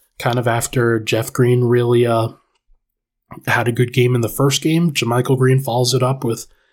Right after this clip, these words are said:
ten points, four of five from the field,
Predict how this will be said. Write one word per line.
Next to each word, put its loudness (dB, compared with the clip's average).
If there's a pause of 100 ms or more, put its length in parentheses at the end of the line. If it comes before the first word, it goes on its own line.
(220)
ten -2
points, 0
four -2
of -4
five -2
from 0
the -2
field, -2